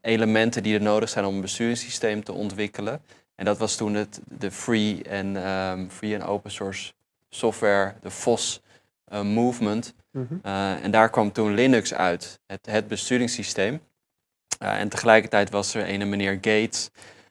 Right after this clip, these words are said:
Speaker 1: eh, die dacht van, ja, dat, eh, is, eh, is allemaal maar ingewikkeld, eh, die, eh, dat, eh, free en open source. Eh, we hebben gewoon een closed source. We hebben een besturingssysteem nodig, eh, waarvan wij alleen maar de code,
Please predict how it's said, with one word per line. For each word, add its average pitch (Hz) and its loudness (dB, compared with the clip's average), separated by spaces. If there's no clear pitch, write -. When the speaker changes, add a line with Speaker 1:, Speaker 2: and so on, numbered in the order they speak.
Speaker 1:
eh, 98 0
die 101 -2
dacht 101 2
van, 98 2
ja, 101 4
dat, 98 -2
eh, 98 0
is, - -6
eh, 101 -8
is - -12
allemaal 107 -2
maar 104 -2
ingewikkeld, 117 -4
eh, 104 -6
die, 101 -4
eh, 98 -2
dat, 98 -10
eh, 95 -8
free 104 -4
en 98 -2
open 98 -6
source. 127 0
Eh, 98 0
we 104 0
hebben 104 2
gewoon 104 0
een 98 -4
closed 123 6
source. 131 4
We 110 -2
hebben 104 -2
een 101 -2
besturingssysteem 107 -2
nodig, 98 -2
eh, 101 -16
waarvan 95 -6
wij 98 4
alleen 95 -2
maar 92 -4
de 92 -8
code, 98 0